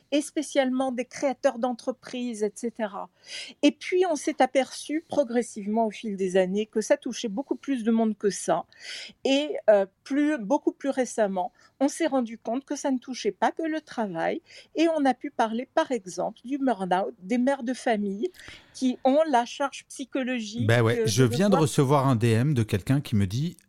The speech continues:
Speaker 2: Le burn-out des parents existe. »
Speaker 1: Oui, absolument. Absolument,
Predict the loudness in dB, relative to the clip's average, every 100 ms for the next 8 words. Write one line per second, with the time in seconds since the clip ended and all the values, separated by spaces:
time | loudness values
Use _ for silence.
0 | _ -2 2 4 4 2 0 0 0 0
1 | 0 0 0 -4 -8 -10 -12 _ _ _
2 | -6 0 0 -2 _ 0 0 -4 -8 -6
3 | -4 -4 -6 _ _ _ _ _ -4 -4
4 | -4 -6 -4 -2 -2